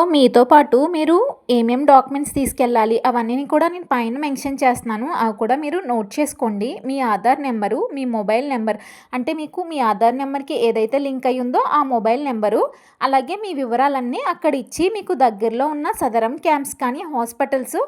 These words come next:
already గవర్నమెంట్ ఇవి ఎక్కడ జరగాలి అని కొన్ని హాస్పిటల్స్ని సెలెక్ట్ చేస్తుంది. ఆ హాస్పిటల్స్ దగ్గరికే అంటే మన, మీ మండల పరిధిలోకి, మీ జిల్లా పరిధిలోకి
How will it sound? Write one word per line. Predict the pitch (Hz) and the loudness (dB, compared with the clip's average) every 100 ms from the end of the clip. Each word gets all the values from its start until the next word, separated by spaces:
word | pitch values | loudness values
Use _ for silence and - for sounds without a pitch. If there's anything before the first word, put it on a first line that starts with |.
| - _ _ 226 | -6 _ _ 0
already | 220 220 220 370 381 | 2 -2 -2 -2 0
గవర్నమెంట్ | 277 226 220 269 349 269 440 587 277 | 0 0 -4 -6 -2 -2 -2 -4 -4
ఇవి | 262 | -4
ఎక్కడ | 220 247 254 302 | -2 -4 -2 0
జరగాలి | 269 262 262 254 | 2 2 0 -2
అని | 240 381 349 | -6 -6 -6
కొన్ని | 302 302 | -4 -6
హాస్పిటల్స్ని | 262 240 - 240 262 330 381 269 | -6 -6 -8 -8 -8 -8 -6 -2
సెలెక్ట్ | 254 240 - | -2 -4 -2
చేస్తుంది. | 302 - 247 214 285 508 - _ _ 269 | -2 0 -6 -4 -4 -6 -8 _ _ 0
ఆ | 302 269 | 2 2
హాస్పిటల్స్ | 226 - 254 294 294 269 | 0 -2 -6 -6 -4 -4
దగ్గరికే | 220 233 226 311 640 - _ _ 277 | -2 -4 -4 -4 -4 -8 _ _ -12
అంటే | 277 339 427 | -6 -4 -4
మన, | 359 339 294 | -4 -4 -4
మీ | 277 294 262 | -4 -4 -4
మండల | 240 240 277 302 | -2 -2 -2 -2
పరిధిలోకి, | 269 233 247 240 254 254 | -2 -2 -2 -4 -4 -8
మీ | 262 220 | -8 -6
జిల్లా | 247 247 285 | -4 -2 0
పరిధిలోకి | 285 240 240 233 - 247 | -2 -2 -2 -4 -4 -10